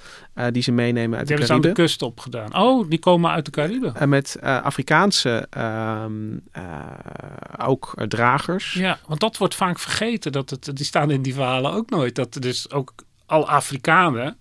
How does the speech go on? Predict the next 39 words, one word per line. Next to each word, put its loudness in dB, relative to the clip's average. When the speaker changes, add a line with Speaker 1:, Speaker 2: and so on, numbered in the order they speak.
Speaker 2:
voet -2
aan 0
wal 2
hebben -2
gezet -6
daar. -4
En, -8
eh, -10
dus -6
in -2
dienst 4
van -2
die -4
Spanjaarden -4
weliswaar. -10
Maar -12
Speaker 1:
Dus, 0
dus, 2
Speaker 2:
toch. -6
Speaker 1:
dus -2
je, -4
de, -4
de, -6
de, -4
de -4
slavernij 4
speelt 2
hier 4
natuurlijk 0
ook -2
een, 0
een 0
rol 2
in. -2
Hè? -4
Dus, -4
dus, -2
eh, -4
eh, -6